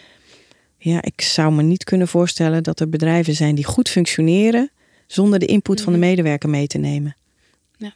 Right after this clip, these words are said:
Speaker 1: Dat, eh, kan ik me niet voorstellen dat dat tot een, eh, goede bedrijfsvoering, eh, leidt.
Speaker 2: Nee. Nou, mooi, laten we het hopen, toch?
Speaker 1: Ja.
Speaker 2: Dat nog maar lang mag doorlopen zo.
Speaker 1: Ja, ik vind het een noodzakelijk iets.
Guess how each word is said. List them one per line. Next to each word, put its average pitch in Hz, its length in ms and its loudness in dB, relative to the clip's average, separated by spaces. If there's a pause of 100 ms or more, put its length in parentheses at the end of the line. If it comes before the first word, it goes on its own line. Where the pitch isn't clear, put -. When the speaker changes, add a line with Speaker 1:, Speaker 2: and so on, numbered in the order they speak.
Speaker 1:
Dat, 170 240 -6
eh, 151 300 -4 (300)
kan 165 140 -2
ik 156 60 0
me 165 80 2
niet 226 140 4
voorstellen 170 520 -2
dat 160 140 -4
dat 160 160 -6
tot - 180 -8
een, 160 200 -2
eh, 147 120 -4 (160)
goede 180 280 0
bedrijfsvoering, 156 840 0
eh, 151 120 -2
leidt. 151 400 -8 (200)
Speaker 2:
Nee. 233 360 -8 (540)
Nou, 214 140 -4
mooi, 180 200 -2
laten 165 200 -6
we 165 60 -12
het 147 100 -8
hopen, 175 440 -4 (140)
toch? - 340 -10 (120)
Speaker 1:
Ja. 202 340 -4
Speaker 2:
Dat 202 160 0
nog 180 160 2
maar 156 160 2
lang 160 200 2
mag 170 120 0
doorlopen 247 540 0
zo. 196 240 -2 (400)
Speaker 1:
Ja, 196 240 4
ik 170 100 0
vind 175 160 0
het 165 120 -2
een 170 100 4
noodzakelijk 165 640 0
iets. - 340 -4